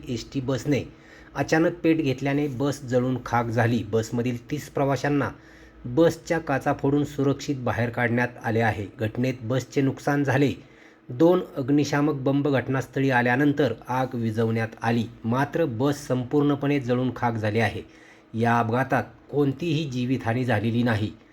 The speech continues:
घटनास्थळावरून मिळालेल्या माहितीनुसार शनिवार दिनांक चार जानेवारी रोजी दुपारी तीन वाजता महाराष्ट्र राज्य मार्ग महा-,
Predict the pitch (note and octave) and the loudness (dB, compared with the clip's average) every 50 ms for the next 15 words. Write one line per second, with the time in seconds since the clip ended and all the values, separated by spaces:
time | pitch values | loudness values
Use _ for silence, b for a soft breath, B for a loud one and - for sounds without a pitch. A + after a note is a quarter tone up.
0 | B B B B B B B - - B2+ C3 - D3+ D#3+ D#3 D#3+ E3 E3 E3 E3 | B B B B B B B -2 -2 -2 0 0 0 -2 -2 0 0 2 2 4
1 | E3 E3+ E3+ E3+ E3+ E3 E3 D#3+ E3 E3 E3 E3 D#3+ C3+ A#2+ A2+ D3 C#3+ C#3+ - | 2 2 0 0 0 0 2 2 2 0 0 0 0 0 0 0 0 -2 -2 -2
2 | D#3 D3+ D3 - C3+ B2 B2+ B2+ C3 C3+ C3 C3+ C3 C3+ C3+ C3+ - C#3+ - - | -2 -6 -4 -2 -2 -2 0 0 0 0 0 0 0 0 0 0 -2 -4 -6 -2
3 | D3 C3+ C3 C3 C3 B2+ B2 B2+ B2+ B2+ B2+ B2+ A#2+ C3 A#2+ B2 B2+ A#2+ A2+ A#2 | -2 0 0 2 0 0 2 2 2 2 0 0 0 -2 -2 -2 -2 -2 -2 -2
4 | A#2+ B2 B2 - - C3+ C3+ C3+ C3 B2+ A#2 A2 - - B2 G2+ - G#2+ G#2+ G2 | -2 -4 -4 -4 -2 0 0 2 2 2 0 -2 -2 -4 -4 -4 -2 -2 -2 -2
5 | G#2 A2+ B2 - - - C3 C3 C3 C3 B2 C#3 C3+ C3+ B2+ C3 B2+ C#3 C3+ E3+ | -2 -2 -2 -2 -4 -4 -6 -6 -4 -4 -4 -2 -2 0 -2 0 -2 -4 -4 -2
6 | C#3 B2 G#2+ G#2 A#2+ B2+ - | -2 -2 0 -2 -4 -4 -6